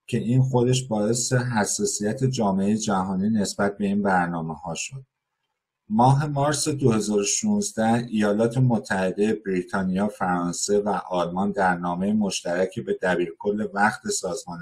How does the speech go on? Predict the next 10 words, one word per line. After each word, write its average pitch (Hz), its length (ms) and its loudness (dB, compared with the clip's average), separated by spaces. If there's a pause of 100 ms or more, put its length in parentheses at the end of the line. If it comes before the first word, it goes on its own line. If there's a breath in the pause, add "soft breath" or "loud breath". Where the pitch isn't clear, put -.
ملل، 101 400 -6 (640 soft breath)
ایران 117 360 6
رو 135 120 4
متحد 117 500 4
کردند 123 460 2
که 127 80 2
با 101 220 0
آزمایش 101 600 0
موشکی 101 640 0
خود 110 300 -4